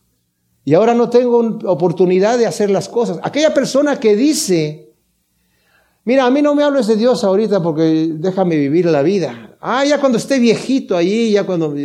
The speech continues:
ahí ya me pongo a cuentas con el Señor". ¡Qué desperdicio! ¡Qué desperdicio!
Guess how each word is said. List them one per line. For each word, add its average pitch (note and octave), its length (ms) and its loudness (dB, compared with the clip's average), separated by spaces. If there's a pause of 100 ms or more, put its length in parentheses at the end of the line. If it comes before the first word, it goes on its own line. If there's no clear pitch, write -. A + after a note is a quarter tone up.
(180)
ahí A3 680 -2
ya G3 180 0
me D3+ 280 -4
pongo G#3+ 220 0
a F3 80 -4
cuentas G#3 300 -4
con D3+ 160 -6
el B2+ 60 -8
Señor". E3 220 -8 (360)
¡Qué D4 140 0
desperdicio! B3 1120 0 (640)
¡Qué C#4+ 120 0
desperdicio! B3+ 960 -2